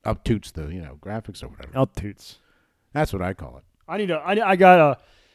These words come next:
Speaker 2: I got Assassin's Creed Valhalla.
Speaker 1: I
Speaker 2: I,
Speaker 1: have
Speaker 2: I play that game so bad. I got, I've
Speaker 1: No, I have
Speaker 2: tried.
Speaker 1: Odyssey, the one
Speaker 2: Yeah,
Speaker 1: that's
Speaker 2: the, the,
Speaker 1: about, uh,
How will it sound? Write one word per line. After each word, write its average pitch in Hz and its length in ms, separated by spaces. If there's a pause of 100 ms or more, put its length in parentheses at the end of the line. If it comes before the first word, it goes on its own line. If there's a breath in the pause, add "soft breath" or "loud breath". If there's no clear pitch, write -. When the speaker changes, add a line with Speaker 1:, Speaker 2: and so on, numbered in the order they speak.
(720)
Speaker 2:
I 151 100
got 165 200
Assassin's 180 600
Creed 180 380
Valhalla. 143 760 (640 soft breath)
Speaker 1:
I 113 140
Speaker 2:
I, - 20
Speaker 1:
have 131 720
Speaker 2:
I - 20
play - 200
that 127 120
game 120 220
so 117 180
bad. 92 340 (140)
I 98 60
got, 90 200
I've 80 120
Speaker 1:
No, 127 260
I 123 120
have 120 140
Speaker 2:
tried. 82 100
Speaker 1:
Odyssey, 92 500
the 78 120
one 85 380
Speaker 2:
Yeah, 113 160
Speaker 1:
that's 101 140
Speaker 2:
the, 104 80
the, 104 100
Speaker 1:
about, 98 300
uh, 73 40